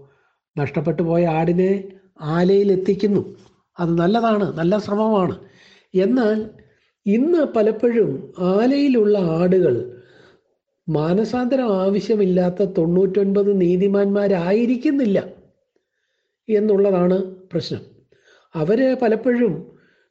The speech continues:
മിക്ക ക്രിസ്ത്യാനികളുടെയും ആലകളിൽ നിറയെ ആളുകളുണ്ട്. പക്ഷെ അവരൊക്കെ ജഡീകമായ കാര്യങ്ങളാൽ തോൽപ്പിക്കപ്പെട്ടവരും അവർക്കാണ്,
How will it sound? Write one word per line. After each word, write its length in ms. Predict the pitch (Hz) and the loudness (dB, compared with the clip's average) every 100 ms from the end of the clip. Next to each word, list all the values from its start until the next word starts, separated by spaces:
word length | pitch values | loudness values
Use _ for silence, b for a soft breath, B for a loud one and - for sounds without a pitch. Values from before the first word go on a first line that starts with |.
| 185 | -2
മിക്ക 280 | 175 254 240 | -2 0 0
ക്രിസ്ത്യാനികളുടെയും 1080 | 226 - 233 240 240 233 226 233 240 208 | -2 -2 -2 0 2 2 2 0 0 0
ആലകളിൽ 500 | 190 220 226 226 233 | 0 0 2 0 2
നിറയെ 480 | 214 208 208 220 220 - - | 2 2 0 0 -4 -8 -6
ആളുകളുണ്ട്. 720 | 175 190 214 220 208 139 110 - - b b b b b b | -2 0 2 2 0 0 -6 -10 -20 b b b b b b
പക്ഷെ 220 | 165 156 | -4 -2
അവരൊക്കെ 500 | 165 151 208 202 240 | -2 0 0 0 -2
ജഡീകമായ 720 | 202 165 165 196 214 214 220 | 0 0 2 0 0 0 0
കാര്യങ്ങളാൽ 600 | 208 190 190 190 190 190 185 | 0 0 0 0 0 0 0
തോൽപ്പിക്കപ്പെട്ടവരും 1000 | 175 180 190 190 190 180 185 185 180 - B B B B B B B B | 0 0 -2 0 -2 -2 0 2 0 -2 B B B B B B B B
അവർക്കാണ്, 800 | 160 160 214 240 220 220 214 | -4 -2 -2 0 0 2 2